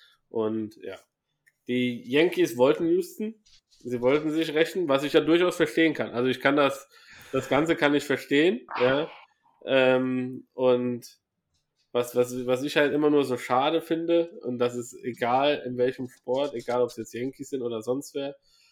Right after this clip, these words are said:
ähm, ich finde, du solltest dann halt bis zum Schluss zu deiner Mannschaft halt stehen, ne? Also du, du bist mit deiner Mannschaft in guten Zeiten,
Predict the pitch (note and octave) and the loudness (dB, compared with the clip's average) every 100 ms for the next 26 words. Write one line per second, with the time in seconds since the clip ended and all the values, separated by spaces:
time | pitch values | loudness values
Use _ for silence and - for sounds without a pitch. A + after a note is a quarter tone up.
0 | _ _ _ _ - B2 A#2 A2+ A2+ - | _ _ _ _ 4 4 4 -2 -10 -2
1 | C3+ C#3 C3+ C3+ C#3 C#3+ A#2+ A2+ B2 B2 | 0 2 2 0 -4 -10 -4 2 2 2
2 | B2 A#2+ A#2 A#2 A#2 A2+ - B2+ - B2+ | -2 -2 -4 -2 -2 -2 -2 -4 -4 -10
3 | B2 C3 B2+ B2+ A#2+ A#2 A#2 A#2+ B2 - | -6 -6 -6 -4 -2 -2 -4 -4 -6 -6
4 | - A#2 - - A2 - - A#2+ C3 C3 | -8 -8 -6 -2 -2 -4 -8 -4 -4 -8
5 | _ _ A#2+ B2 A#2+ B2 B2 A#2+ A#2+ A#2+ | _ _ -8 -6 -4 -4 -4 -6 -6 -6
6 | A#2+ A#2 _ _ _ - - _ D#3 D#3 | -6 -10 _ _ _ -20 -20 _ -4 -2
7 | F3 D#3+ D3+ D3 D3 C3+ A#2+ A#2+ C#3 D#3 | 0 2 2 0 -2 -4 -6 -8 -8 -8
8 | D#3 D#3 D3+ D3+ D3+ | -6 -4 -4 -6 -10